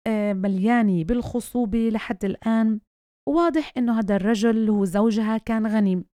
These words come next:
وكان عنده خدم وحصادين. فالابن قال لأبوه: "رأسي، رأسي." فقال للغلام:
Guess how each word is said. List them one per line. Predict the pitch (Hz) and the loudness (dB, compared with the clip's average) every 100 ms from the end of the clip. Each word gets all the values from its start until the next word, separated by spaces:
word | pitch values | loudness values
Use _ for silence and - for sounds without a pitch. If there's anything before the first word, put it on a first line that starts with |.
| _ _ _ _ - | _ _ _ _ -6
وكان | 285 330 277 | -2 0 0
عنده | 220 247 220 | 0 0 0
خدم | 226 - 233 247 247 233 _ _ - | -2 -2 0 0 -2 -4 _ _ -6
وحصادين. | 208 220 214 - 208 165 165 175 254 _ _ _ _ _ _ _ - | -4 -4 -6 -2 -2 -2 -4 -4 -10 _ _ _ _ _ _ _ -4
فالابن | 370 381 311 330 302 311 - | -4 -2 -2 0 -2 -4 -4
قال | 240 220 | 0 2
لأبوه: | 196 - 180 226 240 233 - _ _ - | 0 -2 -2 2 4 4 0 _ _ 0
"رأسي، | 214 - - - 240 247 226 _ - | 2 2 -4 -6 -2 -2 -4 _ 0
رأسي." | 202 - - - 147 _ _ _ _ _ _ _ _ _ _ - | 0 0 -6 -8 -8 _ _ _ _ _ _ _ _ _ _ -6
فقال | - 285 277 | 2 4 4
للغلام: | 240 185 190 208 233 233 | 4 4 2 2 2 0